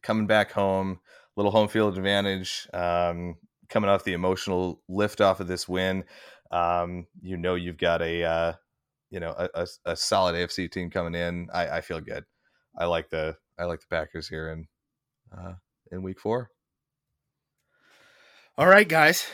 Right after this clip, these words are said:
Speaker 2: Um, that's it for the week three repack. Um, do you have anything to plug, Tex? Tell people where they can find you.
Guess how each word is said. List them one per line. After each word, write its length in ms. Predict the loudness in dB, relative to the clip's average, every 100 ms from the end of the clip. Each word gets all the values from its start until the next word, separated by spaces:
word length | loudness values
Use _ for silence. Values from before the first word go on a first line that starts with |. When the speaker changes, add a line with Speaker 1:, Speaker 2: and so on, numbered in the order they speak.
| -12 -4
Speaker 2:
Um, 420 | 0 2 0 -4 -10 -4
that's 260 | 2 2 2
it 240 | 0 -2
for 160 | -4 -4
the 380 | -2 -2 -2 -8 _ _ _
week 260 | -6 -6 -6
three 600 | -6 -4 -2 0 -2 -6 _ -10
repack. 600 | -8 -2 -2 -2 -8 -20 _
Um, 280 | 0 0 0
do 80 | 2
you 80 | 2
have 140 | 2
anything 260 | 0 0 -2
to 40 |
plug, 400 | -2 0 0 -2 -4
Tex? 360 | -4 -4 -12 _ _ _ _ _ _ _ -8
Tell 160 | -4 -2
people 260 | -4 -2
where 160 | -2 0
they 120 | -2
can 100 | -4
find 240 | -4 -4
you. 100 | -4